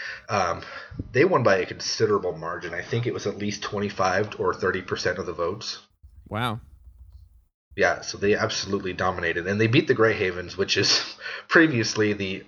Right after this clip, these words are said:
Speaker 1: highest rated independent band that we've ever had.
Speaker 2: Right, yeah, that's a big deal. Man, good for them.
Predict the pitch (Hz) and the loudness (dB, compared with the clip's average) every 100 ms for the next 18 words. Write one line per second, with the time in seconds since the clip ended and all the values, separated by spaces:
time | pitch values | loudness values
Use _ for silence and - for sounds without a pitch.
0 | - - 101 95 - 98 90 87 - - | -6 2 4 2 2 2 4 0 0 -10
1 | 85 - 104 87 82 90 85 78 87 87 | -6 -2 -2 -4 -6 -8 -8 -10 -6 -4
2 | 82 - 82 - _ _ - 131 117 123 | -4 -6 -8 -14 _ _ -2 0 0 -2
3 | 104 101 - 127 131 123 139 107 101 151 | -4 -6 -8 -6 -6 -4 -4 -4 -6 -4
4 | 147 117 160 156 175 131 | -2 -2 -4 -2 0 -2